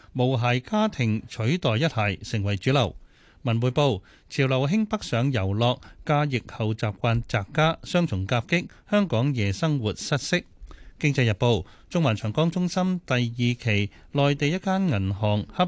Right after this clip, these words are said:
租二十萬呎。信報內地七月工業固定資產同投資零售繼續孱弱。就《東方日報》頭版就係就職問題突出，暫停公布青年失業率，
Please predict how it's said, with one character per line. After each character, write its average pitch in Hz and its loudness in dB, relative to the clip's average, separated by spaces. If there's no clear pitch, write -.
租 175 0
二 113 -2
十 104 -6
萬 98 -2
呎。 131 2
信 123 0
報 120 2
內 160 4
地 156 2
七 - -4
月 135 0
工 202 0
業 131 -2
固 143 0
定 123 0
資 190 -2
產 120 -2
同 101 -2
投 98 0
資 180 2
零 101 0
售 113 2
繼 - 0
續 - -4
孱 95 -4
弱。 123 4
就 156 -2
《東 240 2
方 220 0
日 202 2
報》 147 2
頭 101 -2
版 107 0
就 139 0
係 113 2
就 160 4
職 240 -2
問 135 0
題 104 -2
突 113 -4
出， 185 2
暫 160 0
停 117 -2
公 226 -2
布 143 2
青 196 -4
年 95 -2
失 87 -4
業 120 -2
率， 101 0